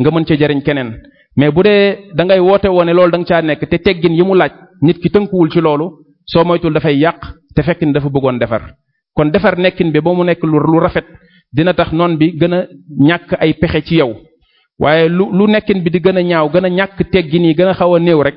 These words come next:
ñu gën koo mën a exploiter pour yàq sa image, yàq image yu dëgg. Mooy comme ni ñenn ñi bëgg a yàq l'islam di def rek, ci buñ gisee yenn jullit yi di def yenn jëfin yu ñaaw yi, ñu jël loolu bëgg koo daal di koy taqal l'islam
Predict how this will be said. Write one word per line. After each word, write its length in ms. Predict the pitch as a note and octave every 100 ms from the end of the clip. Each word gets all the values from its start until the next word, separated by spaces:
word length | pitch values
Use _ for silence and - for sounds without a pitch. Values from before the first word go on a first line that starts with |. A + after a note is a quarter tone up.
| -
ñu 120 | C3+ E3
gën 180 | F#3+
koo 120 | F#3 E3+
mën 120 | E3
a 20 |
exploiter 500 | D#3+ E3+ - D#3 -
pour 160 | - D#3+
yàq 200 | D3+ E3 -
sa 100 | F3
image, 420 | E3 D3+ E3 E3 - _ -
yàq 260 | F3 - F3+
image 300 | D#3+ D3+ C3
yu 60 |
dëgg. 200 | C3 B2 A#2+ - _ _ _ _ _ _ -
Mooy 160 | D#3+
comme 160 | F3+ F#3+
ni 60 | F#3
ñenn 260 | F#3 F3 E3+
ñi 140 | E3
bëgg 180 | E3+ E3+
a 40 |
yàq 220 | E3 D#3+
l'islam 400 | D#3 D#3 D#3 C#3+
di 80 | C#3
def 180 | C#3 -
rek, 140 | D3+ -
ci 60 | -
buñ 180 | D#3+ E3
gisee 240 | D#3 D#3+
yenn 160 | D#3+ E3 C#3+
jullit 240 | D#3+ D3
yi 80 | D3+
di 80 | C#3+
def 160 | C#3 D#3
yenn 200 | D#3 C#3
jëfin 300 | D3+ D3+ C#3
yu 80 | C#3
ñaaw 220 | D3 B2
yi, 140 | C3 F3+ - _ -
ñu 120 | C#3+ E3+
jël 160 | F#3
loolu 280 | E3+ D#3 D#3
bëgg 160 | D3 -
koo 200 | E3+ D#3
daal 220 | D3 D3+
di 60 | D#3
koy 180 | D#3 C#3+
taqal 320 | E3 - D#3+ C3+
l'islam 420 | C3+ C3+ A#2+